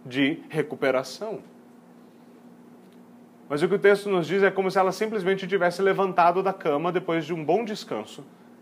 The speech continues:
e ela passa então a servir os discípulos e o próprio Senhor Jesus Cristo. O que nós temos, obviamente, diante de nós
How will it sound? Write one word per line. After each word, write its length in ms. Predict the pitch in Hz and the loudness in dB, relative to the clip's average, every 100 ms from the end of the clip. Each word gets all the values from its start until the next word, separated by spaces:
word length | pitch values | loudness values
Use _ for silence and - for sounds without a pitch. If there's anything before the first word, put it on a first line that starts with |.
| - | -2
e 80 | 175 | 4
ela 180 | 175 180 | 4 4
passa 340 | 165 143 175 | 4 4 2
então 220 | 165 139 | -2 -2
a 60 | 151 | -2
servir 540 | 196 180 117 123 139 - - - - | -2 -2 0 0 0 -2 -20 -20 -4
os 120 | 185 | -2
discípulos 580 | 165 190 208 - 147 147 | -2 -4 -4 -4 -4 -4
e 40 | |
o 40 | 180 | -4
próprio 320 | 156 120 135 | 0 -2 -2
Senhor 320 | - 139 139 | -8 -8 -6
Jesus 300 | 143 143 156 | -8 -10 -12
Cristo. 500 | - 220 226 - - - - - - - - - - - - - - - - - - - - - - - | -8 -6 -8 -12 -20 -20 -20 -20 -20 -20 -20 -20 -20 -20 -20 -20 -20 -20 -20 -20 -20 -20 -20 -20 -14 -4
O 40 | |
que 120 | 151 | 0
nós 240 | 165 170 - | 4 2 4
temos, 380 | 202 240 185 165 | 4 6 6 6
obviamente, 600 | 196 190 160 143 156 156 | 6 6 2 2 -2 -2
diante 300 | 170 165 156 | -4 -4 -6
de 100 | 135 | -2
nós 340 | 123 135 151 | 2 2 2